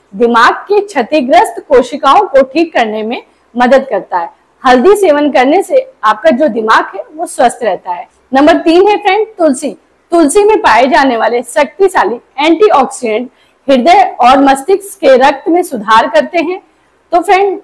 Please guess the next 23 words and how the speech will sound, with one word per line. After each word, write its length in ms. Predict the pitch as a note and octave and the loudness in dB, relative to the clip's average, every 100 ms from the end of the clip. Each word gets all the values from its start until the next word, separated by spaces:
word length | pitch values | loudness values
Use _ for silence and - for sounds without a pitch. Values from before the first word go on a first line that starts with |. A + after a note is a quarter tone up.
| _ | _
तुलसी 340 | C4+ C4+ C4 F4 | -2 0 0 0
बहुत 380 | B3+ B3 A#3 C#4 | 0 -2 -2 0
ही 80 | E4+ | 0
लाभकारी 600 | D4+ D#4 D#4 D4 D#4+ D4 | 2 2 2 2 2 -4
है। 140 | F4 - _ _ - | -6 -10 _ _ -4
नंबर 320 | B3 C4+ G4 | 0 2 0
चार 340 | - C4 C4+ | 2 2 2
है 120 | D4+ - - | 0 -4 0
आंवला। 320 | A#3+ G3+ F3+ - _ _ _ | 0 0 -4 -10 _ _ _
आंवला 400 | A#3+ A#3+ D4 F4 | 0 2 2 4
में 160 | G4+ F#4+ | 2 2
पाए 280 | C#4+ A#3+ D4 | 2 2 2
जाने 320 | F4+ D#4 C#4+ | 0 0 0
वाले 280 | A#3+ A#3 A#3+ | -2 0 0
vitamin 440 | A3 A#3+ C4+ E4+ | -2 -6 0 0
सी 340 | F4+ - C4+ D4+ _ _ - | -2 -2 -4 -4 _ _ -4
दिमाग 420 | A#3 C4+ B3+ F4 - | 0 2 2 0 -2
को 160 | F#4 G#4 | -8 -8
ठंडक 540 | - - A#3+ A#3+ D4 | -10 -4 -2 0 -2
प्रदान 360 | D4 C#4+ D#4 E4 | 0 0 2 2
करते 300 | D#4 B3+ E4 | 0 -2 -4
हैं 180 | F#4 - _ _ _ | -4 -6 _ _ _
और 360 | B3 C4 - | 2 2 2